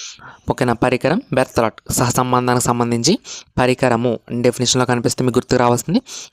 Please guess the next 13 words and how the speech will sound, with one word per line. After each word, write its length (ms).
బెర్తలాట్, 600
ఓకే? 160
నెక్స్ట్ 240
బిట్, 200
సహసంబంధానికి 720
సంబంధించి 320
థర్డ్ 260
డెఫినేషన్, 420
జ్ఞానార్జన 600
వివిధ 240
శాఖలైన 540
గణితం, 420
భాష, 300